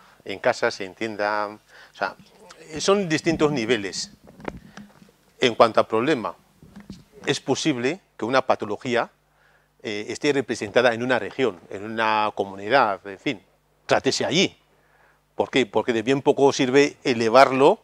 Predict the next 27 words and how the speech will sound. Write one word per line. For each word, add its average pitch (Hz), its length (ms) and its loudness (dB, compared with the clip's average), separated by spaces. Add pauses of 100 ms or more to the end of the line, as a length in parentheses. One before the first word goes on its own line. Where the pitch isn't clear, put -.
(400)
cuando 113 760 4
el 123 160 0
que 117 120 -2
decide 131 340 0
sobre 123 240 2
tu 107 80 -10
suerte 139 300 -2
está 123 160 0
aquí, 110 260 -4
ahí 117 140 -2
cerca 107 280 -2
de 98 120 -6
ti, 147 80 -4
lo 113 100 -2
conoces, 120 560 -2 (300)
habláis 120 340 0
di-, 120 160 -10
día, 110 240 2
día 120 460 0
a - 20 0
día, 160 280 -4 (200)
es - 120 -20
posible. - 440 -12 (440)
Pero 135 120 4
es 170 80 4
también 190 240 8
posible 156 560 2